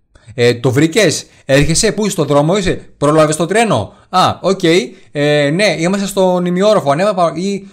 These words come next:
ξέρω, μόλις φτάσεις, πάρε με να κατέβω. Είμαι εδώ πέρα τώρα, σε περιμένω". Όχι. Αν του έχουμε δώσει οδηγίες, ακριβείς οδηγίες, και επίσης τα λέω, λέω ακριβώς πώς, πώς δίνουμε οδηγίες και στο, στο συγκεκριμένο βίντεο, νομίζω, εξηγώ και πώς δίνουμε οδηγίες. Λοιπόν, αν έχουμε δώσει σωστές και ακριβείς οδηγίες,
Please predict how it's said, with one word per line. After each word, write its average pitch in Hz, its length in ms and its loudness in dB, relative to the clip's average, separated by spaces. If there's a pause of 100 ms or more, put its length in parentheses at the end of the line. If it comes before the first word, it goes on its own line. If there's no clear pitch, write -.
ξέρω, 202 220 0
μόλις 220 260 2
φτάσεις, 233 300 -2
πάρε 233 180 0
με 233 80 -2
να 226 80 -4
κατέβω. 208 440 -4 (140)
Είμαι 226 200 -6
εδώ 214 100 -6
πέρα 220 200 0
τώρα, 208 120 -2
σε 196 100 -4
περιμένω". 190 380 0
Όχι. - 340 -4 (480)
Αν 160 200 0
του 202 60 -2
έχουμε 180 160 -2
δώσει 180 160 -2
οδηγίες, 143 460 0
ακριβείς 131 420 -4
οδηγίες, 117 680 -2 (380)
και 143 120 0
επίσης 170 420 -2
τα 139 140 -10
λέω, 147 220 -2
λέω 147 120 0
ακριβώς 143 220 -4
πώς, - 160 -18 (200)
πώς 110 120 -8
δίνουμε 113 200 -2
οδηγίες 101 340 -4
και 139 140 -6
στο, 98 580 -6
στο - 200 -16
συγκεκριμένο 110 380 -6
βίντεο, 120 180 -6
νομίζω, 110 200 -4
εξηγώ 117 240 -6
και 104 80 -10
πώς 95 100 -10
δίνουμε 95 200 -8
οδηγίες. 92 500 -8 (640)
Λοιπόν, 143 320 -2
αν 175 160 0
έχουμε 202 180 -4
δώσει 190 160 -4
σωστές 175 280 -6
και 156 100 -6
ακριβείς 165 300 -6
οδηγίες, 135 520 -4